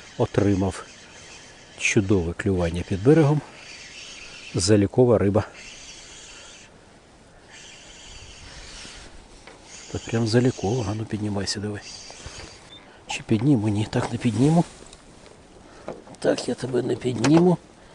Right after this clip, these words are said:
Треба тебе підсачити. Та стій.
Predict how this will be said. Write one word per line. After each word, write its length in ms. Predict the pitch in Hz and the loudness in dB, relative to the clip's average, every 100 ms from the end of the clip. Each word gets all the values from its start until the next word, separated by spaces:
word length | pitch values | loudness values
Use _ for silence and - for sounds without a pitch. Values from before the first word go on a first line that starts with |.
| - - - - - - | -20 -20 -20 -20 -16 -12
Треба 200 | 120 131 | -8 -6
тебе 260 | 131 131 139 | -2 0 -2
підсачити. 640 | - 123 - 120 - - 127 - - - - - - - - | -4 -2 0 2 0 -2 -6 -8 -12 -10 -10 -10 -12 -10 -2
Та 80 | |
стій. 380 | 165 - - 110 | 2 2 2 -2